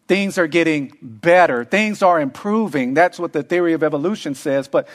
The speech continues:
according to the second law of thermodynamics, the amount of energy in the universe is,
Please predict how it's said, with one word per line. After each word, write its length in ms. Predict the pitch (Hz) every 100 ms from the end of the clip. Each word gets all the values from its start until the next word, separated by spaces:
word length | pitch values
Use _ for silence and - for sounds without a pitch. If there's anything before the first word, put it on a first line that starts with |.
| -
according 340 | 156 - 196 196
to 80 | 170
the 80 |
second 440 | 151 - 175 175 165
law 200 | 165 165
of 120 | 151
thermodynamics, 1040 | 165 165 160 143 139 151 185 165 117 - _ _ _ _
the 100 | -
amount 300 | 143 170 170
of 100 | 143
energy 400 | 180 208 190 156
in 80 | 160
the 80 | 147
universe 540 | 143 156 147 147 139
is, 120 | 131